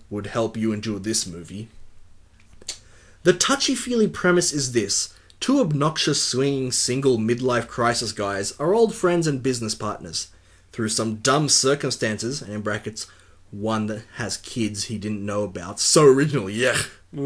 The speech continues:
Speaker 1: They wind up with two kids to care for. Idiotic? Yes. Original? No. Interesting? Definitely not. Writing is flat, the rest of the cast is flat, the plot is flat, and the director should be banned from making movies ever again.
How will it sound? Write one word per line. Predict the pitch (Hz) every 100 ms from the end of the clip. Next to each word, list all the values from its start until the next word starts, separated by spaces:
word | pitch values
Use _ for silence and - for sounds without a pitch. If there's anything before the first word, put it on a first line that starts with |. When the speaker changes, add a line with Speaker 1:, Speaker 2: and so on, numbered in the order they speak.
| 156 165 - 143 - - - - - - - - - -
Speaker 1:
They | 143 151
wind | 175 208 226
up | 214 214
with | 170 139 -
two | 240 240
kids | 220 202
to | -
care | - 170 127
for. | 101 98 - _ -
Idiotic? | 135 120 110 156 - -
Yes. | 294 - - - - - - -
Original? | 131 143 156 196 214 220 -
No. | 104 117 127 107 101 - - -
Interesting? | 135 143 175 170 196 196 - -
Definitely | 180 151 135 135 107
not. | 110 139 127 95 - - - - - -
Writing | 127 127 131 131
is | 120
flat, | - 165 233 - - _ -
the |
rest | 117 127
of | 135
the | 120
cast | - 135 147 175
is | 170
flat, | - 175 175 - _ _ _ -
the | 113
plot | - 139
is | 156 156
flat, | - 202 202 - _ -
and | 135 127
the | 117
director | 117 143 151 175
should | 170
be | 135
banned | 113 127 139 151
from | 120 123
making | 127 131 147 123
movies | 120 120 117 -
ever | 120 123
again. | 117 110 95 98